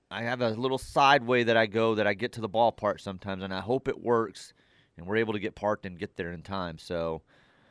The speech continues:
um, I think I've made us, uh, give us enough time, but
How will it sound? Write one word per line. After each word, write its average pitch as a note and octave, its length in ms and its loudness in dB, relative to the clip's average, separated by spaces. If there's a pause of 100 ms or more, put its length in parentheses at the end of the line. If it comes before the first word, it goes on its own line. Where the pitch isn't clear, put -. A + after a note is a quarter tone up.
(220)
um, E2 480 -8 (100)
I F2+ 80 -12
think B2+ 180 -4
I've B2+ 140 0
made C#3 260 2
us, C3+ 180 -2
uh, A2+ 180 0
give C3 180 0
us B2+ 140 -4
enough C3 200 -4
time, C#3 420 -2
but G2+ 340 0